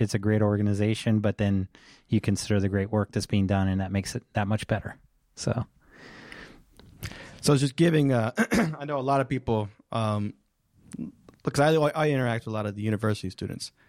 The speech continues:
Speaker 2: and so they always ask me about how they get more involved with, or getting more exposure with companies and stuff. And for them, they're, if they're talking to me about engineering and manufacturing, that means they're gonna be happy just to be put in front of a, a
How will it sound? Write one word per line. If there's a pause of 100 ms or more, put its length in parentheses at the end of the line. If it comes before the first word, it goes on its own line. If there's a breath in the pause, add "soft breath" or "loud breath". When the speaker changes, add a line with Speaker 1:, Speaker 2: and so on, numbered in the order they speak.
(160 soft breath)
Speaker 2:
and
so
they
always
ask
me
about
how
they
get
more
involved
with, (460 soft breath)
or
getting
more
exposure
with
companies
and
stuff.
And
for
them, (340 soft breath)
they're,
if
they're
talking
to
me
about
engineering
and
manufacturing,
that
means (300)
they're
gonna
be
happy
just
to
be (320 loud breath)
put
in
front
of
a,
a